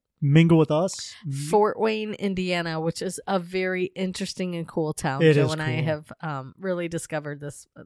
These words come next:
Speaker 2: this place and lots of spooky stuff to check out.
Speaker 1: But if you need directions, it is at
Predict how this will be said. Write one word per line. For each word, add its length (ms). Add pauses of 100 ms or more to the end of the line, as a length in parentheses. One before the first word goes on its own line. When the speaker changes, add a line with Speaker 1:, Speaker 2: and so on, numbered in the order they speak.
Speaker 2:
this 180
place 380
and 160 (380)
lots 360
of 80
spooky 400
stuff 380
to 80
check 260
out. 280
Speaker 1:
But 120
if 100
you 60
need 160
directions, 600
it 120
is 180
at 200